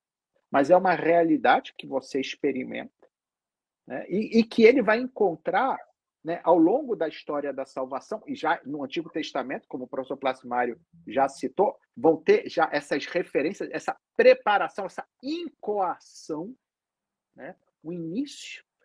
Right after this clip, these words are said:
que vai preparar o caminho para que na plenitude dos tempos, com Cristo, a Trindade fosse plenamente revelada e que nós pudéssemos, portanto, experimentar, né? Depois a gente vai tratar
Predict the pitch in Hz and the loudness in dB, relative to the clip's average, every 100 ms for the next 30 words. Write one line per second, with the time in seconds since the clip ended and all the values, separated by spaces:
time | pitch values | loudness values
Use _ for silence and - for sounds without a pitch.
0 | _ - 196 214 220 240 202 196 208 190 | _ -8 -8 -4 -4 -2 0 -2 0 -2
1 | 175 262 226 - 185 160 - 151 156 156 | -2 -6 -6 -6 -6 -8 -6 -8 -6 -8
2 | 147 143 - - 175 - - 196 175 - | -6 -8 -6 -4 -4 -6 -12 -10 -8 -6
3 | 240 - - _ _ _ - 160 - 208 | -4 -6 -12 _ _ _ -2 -2 -2 -6
4 | 165 123 135 - 135 135 - - _ _ | 2 4 2 -4 -6 -6 -10 -18 _ _
5 | _ 202 202 208 220 180 143 165 - 190 | _ -4 -2 0 -2 -2 -4 -6 -10 -10
6 | _ 120 110 117 165 185 202 202 123 127 | _ -8 -6 2 4 4 0 2 4 4
7 | 156 247 _ - - 277 143 - - 165 | 0 -6 _ -12 -6 -2 -2 -4 -4 0
8 | 143 - 175 - 196 - 131 131 - 170 | 0 -2 -14 -10 -10 -8 -6 -6 -6 -16
9 | _ _ - - - 170 175 190 190 101 | _ _ -12 -8 -4 -2 -2 -4 -4 -4
10 | 104 123 147 143 135 127 127 117 - 127 | -2 -4 -4 -4 0 0 0 -4 -2 -4